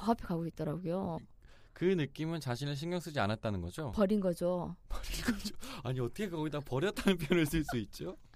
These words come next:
Speaker 2: 음, 그쵸. 그럴 수
Speaker 1: 그때
Speaker 2: 있죠.
Speaker 1: 남자친구가 또 한마디 하죠. 어디 여자가 그림자를, 남자의 그림자를 발소.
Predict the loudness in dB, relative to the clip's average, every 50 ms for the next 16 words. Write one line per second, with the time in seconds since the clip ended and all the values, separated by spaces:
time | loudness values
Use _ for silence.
0 | -20 -20 -20 -20 -20 -20 -20 -20 -18 -16 -16 -14 -14 -16 -16 -16 -16 -16 -18 -16
1 | -12 -10 -8 -8 -8 -10 -12 -16 -20 -20 -18 -16 -16 -12 -10 -10 -10 -10 -12 -12
2 | -8 -8 -8 -6 -4 -2 2 2 2 4 2 0 0 0 0 -2 0 -2 -2 0
3 | 0 -2 -2 -2 -2 -2 0 0 0 0 -2 -2 -4 -4 -4 -6 -6 -6 -6 -6
4 | -8 -8 -10 -14 -20 -20 -20 _ -20 -20 -20 -20 -20 -20 -20 -20 -20 -20 -20 -20
5 | -12 -8 -6 -6 -2 0 2 2 2 2 2 2 2 2 0 0 -2 2 2 4
6 | 4 4 4 4 2 2 2 2 2 4 4 4 4 4 2 2 2 2 2 2
7 | 4 2 2 2 0 -2 2 4 4 4 4 0 -2 -6 -6